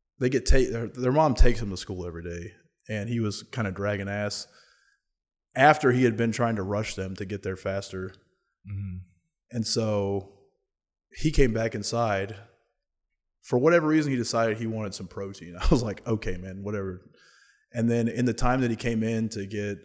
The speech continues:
Speaker 1: a shaker cup and a scoop of protein, my wife had driven around the block,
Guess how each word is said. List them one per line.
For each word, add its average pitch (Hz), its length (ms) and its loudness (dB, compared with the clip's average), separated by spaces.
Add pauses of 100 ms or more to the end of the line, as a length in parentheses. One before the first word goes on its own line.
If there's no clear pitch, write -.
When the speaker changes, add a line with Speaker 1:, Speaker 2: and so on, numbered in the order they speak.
Speaker 1:
a 113 40 -6
shaker 107 340 -2
cup 95 360 -6 (100)
and 101 440 -8
a 101 40 -12
scoop 107 240 -6
of 95 100 -12
protein, 98 540 -8 (1200)
my 113 160 0
wife 113 320 0
had 101 240 -6 (280)
driven 117 380 -2
around 107 280 -4
the 98 60 -6
block, 101 460 -6